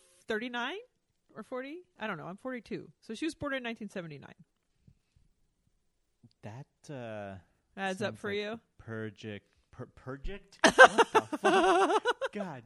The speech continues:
Speaker 2: damn it. <laughs> I need sleep. Uh, the perfect age, it sounds like, uh, for a thirty and a half year old.
Speaker 1: Oh my gosh.
Speaker 2: Hmm.
Speaker 1: Well, so I was supposed to see her last weekend 'cause my dad was in town. We had this big family reunion.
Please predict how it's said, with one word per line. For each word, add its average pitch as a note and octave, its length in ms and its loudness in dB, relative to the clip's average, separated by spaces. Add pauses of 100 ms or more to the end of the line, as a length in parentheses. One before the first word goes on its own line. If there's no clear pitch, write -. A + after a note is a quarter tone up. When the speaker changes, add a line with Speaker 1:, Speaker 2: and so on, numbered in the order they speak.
Speaker 2:
damn D#3+ 220 -10
it. G#2+ 140 -14 (600)
<laughs> - 600 -2
I - 120 0
need G3+ 140 -4 (120)
sleep. D3+ 320 -8 (300)
Uh, C#3 160 -2
the B2+ 120 -6
perfect C3+ 580 -14
age, C#3+ 320 -12
it G2 180 -14
sounds G2 440 -14
like, G2 420 -14
uh, F#2+ 360 -12 (440)
for G2+ 160 -12
a F#2+ 120 -12 (200)
thirty G#2 500 -10
and F#2 120 -12
a F#2 120 -14 (100)
half G3+ 220 -16 (120)
year F#2+ 220 -16
old. - 360 -20 (880)
Speaker 1:
Oh E3+ 100 -20
my - 220 -20
gosh. A2+ 240 -18
Speaker 2:
Hmm. - 180 -20 (300)
Speaker 1:
Well, C4 340 2 (600)
so A#3 460 -2
I A3+ 80 0
was A3+ 120 -4
supposed C4 360 -8
to C4 60 -12
see B3 220 -10
her F#3+ 140 -8
last E3+ 260 -10
weekend F3+ 280 -12
'cause G3 140 -14
my F#3 100 -8
dad F3+ 260 -6
was G3+ 140 -10
in G#3 100 -12
town. E3+ 320 -8
We F3+ 100 -8
had F3+ 120 -10
this E3+ 140 -12
big G3 220 -8
family G3+ 420 -8
reunion. F3+ 640 -10